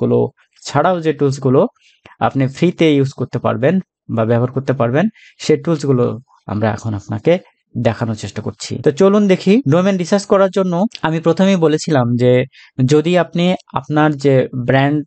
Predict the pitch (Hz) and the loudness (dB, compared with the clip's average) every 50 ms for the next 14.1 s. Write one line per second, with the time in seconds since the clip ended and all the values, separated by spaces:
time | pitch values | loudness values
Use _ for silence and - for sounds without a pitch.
0 | - _ _ 139 127 123 120 - - 139 135 135 135 143 139 143 143 143 139 139 | -8 _ _ -2 0 0 0 0 0 2 2 2 2 2 2 4 2 2 0 0
1 | 135 127 127 127 127 135 139 143 147 143 139 131 - 135 131 123 120 - - 190 | 0 0 2 2 2 2 2 2 0 -2 -4 -2 0 2 2 0 -2 0 2 4
2 | 202 196 160 131 131 156 175 - - - 156 139 - 175 170 170 160 _ _ _ | 4 4 4 2 0 -2 -4 -6 -2 -2 -2 0 2 2 2 2 0 _ _ _
3 | - 185 185 - - 156 135 147 147 139 147 151 143 139 139 135 139 131 131 127 | 0 2 2 0 0 0 2 2 2 4 2 2 0 0 0 0 0 0 0 0
4 | 127 - - 131 120 123 156 160 165 196 202 202 208 208 196 190 190 175 180 160 | -2 -4 -6 -2 0 2 2 2 2 2 2 2 2 2 2 0 2 2 2 0
5 | 147 139 - - 147 139 127 123 131 156 170 - - 143 135 131 131 120 113 131 | 0 -2 -4 -6 -6 -4 -2 -2 -2 -2 -2 -2 0 2 4 4 4 2 2 2
6 | 143 151 - - - - 120 123 131 156 190 220 - - 131 120 123 127 127 131 | 2 2 0 -6 -8 -2 0 0 2 0 0 -4 -2 -2 0 0 2 0 0 -2
7 | - 147 - - 147 139 160 160 - - 139 135 - - 135 113 110 113 113 113 | -6 -6 -4 -2 0 0 0 -2 -2 -4 -6 -4 -2 -2 -2 -2 -2 -4 -2 0
8 | 131 165 214 - _ _ - - - - - - _ - _ - 180 185 185 190 | 0 0 0 -4 _ _ -20 -20 -20 -20 -20 -20 _ -8 _ 2 4 4 4 4
9 | 196 202 202 - _ _ _ _ _ _ _ _ _ - 131 127 131 131 131 - | 2 0 -2 -8 _ _ _ _ _ _ _ _ _ -4 0 2 2 2 2 -2
10 | 143 135 143 160 160 151 143 160 160 170 180 180 185 185 190 190 190 - _ _ | -4 -4 -2 0 0 2 2 2 2 2 2 4 4 4 4 2 0 -2 _ _
11 | _ 139 135 139 151 160 165 170 165 151 156 147 - 156 147 160 139 - - - | _ 0 2 2 4 2 2 0 0 0 -2 0 0 -2 -2 -2 -4 -4 -4 -2
12 | 151 156 160 170 151 139 151 143 156 156 156 156 160 - _ _ _ _ _ _ | 0 2 2 2 2 0 0 2 4 4 4 4 2 -2 _ _ _ _ _ _
13 | _ 127 139 139 139 156 139 156 151 143 - - 151 - 156 143 156 147 156 156 | _ -2 0 0 2 2 2 2 0 0 -2 -2 0 0 0 2 2 4 4 2
14 | 156 | 2